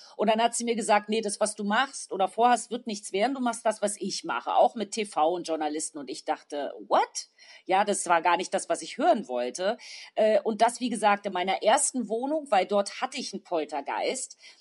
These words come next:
Äh, das war schon massiv. Aber das war halt mein, ja,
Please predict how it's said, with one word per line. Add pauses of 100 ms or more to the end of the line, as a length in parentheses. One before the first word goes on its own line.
(220)
Äh,
das
war
schon
massiv. (1900)
Aber
das
war
halt
mein,
ja,